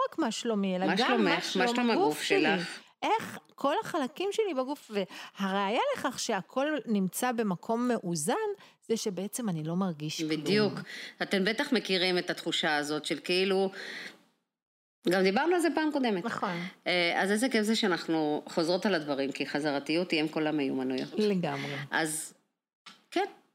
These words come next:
Speaker 2: איך אנחנו יודעים שהכל בסדר? אנחנו יודעים שהכל בסדר, ושהקשבנו באמת לגוף ולצרכים שלו,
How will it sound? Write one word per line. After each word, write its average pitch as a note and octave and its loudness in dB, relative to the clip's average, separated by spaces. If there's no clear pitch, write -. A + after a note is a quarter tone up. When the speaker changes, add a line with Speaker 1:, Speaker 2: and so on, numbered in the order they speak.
Speaker 2:
איך E4 2
אנחנו F#4 2
יודעים D#4 4
שהכל C#4 2
בסדר? C#4+ 2
אנחנו F3+ 2
יודעים F#3 4
שהכל A#3+ 2
בסדר, D3 2
ושהקשבנו F#3 0
באמת E3 2
לגוף E3 0
ולצרכים D3+ -2
שלו, C#3 -6